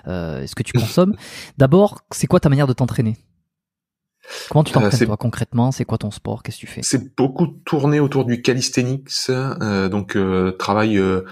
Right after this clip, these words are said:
Speaker 2: aux anneaux, à la barre, traction, dips, et cetera. Et, euh, j'aime le travail de force, donc souvent je me leste. Euh, donc c'est rarement des répétitions de plus de cinq, six reps. Euh, j'aime le travail de force. Euh, voilà.
Speaker 1: Ok.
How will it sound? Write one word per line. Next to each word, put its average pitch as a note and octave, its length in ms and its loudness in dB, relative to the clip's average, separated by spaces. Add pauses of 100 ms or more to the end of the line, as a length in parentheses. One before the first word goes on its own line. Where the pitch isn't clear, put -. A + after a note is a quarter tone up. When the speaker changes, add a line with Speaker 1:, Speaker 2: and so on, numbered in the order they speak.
(220)
Speaker 2:
aux G#2+ 180 0
anneaux, A2+ 220 4
à A2 60 2
la G#2 80 2
barre, A2+ 240 0
traction, A2 580 -2
dips, G#2+ 520 -4 (300)
et F#2 60 -4
cetera. G2 600 -2
Et, G2+ 280 2
euh, F#2+ 80 2
j'aime A2 180 2
le A#2+ 60 2
travail G#2+ 220 0
de G#2 80 0
force, - 260 -6
donc F#2 160 -6
souvent A#2+ 240 0
je A2 100 -2
me G#2+ 120 2
leste. - 360 -4 (520)
Euh, F2 260 0
donc F#2+ 180 2
c'est G#2 200 0
rarement B2 320 0
des A#2+ 80 2
répétitions G#2+ 480 -2
de G#2 80 0
plus A2+ 180 -4
de F#2+ 380 0 (180)
cinq, A2 240 -2
six - 160 0
reps. C3 240 0 (540)
Euh, F2+ 260 0
j'aime A#2 220 2
le G#2+ 40 -2
travail G#2+ 200 0
de G2 80 0
force. - 400 -6 (680)
Euh, D#2+ 60 -8
voilà. E2+ 280 -6 (3250)
Speaker 1:
Ok. C3+ 140 -8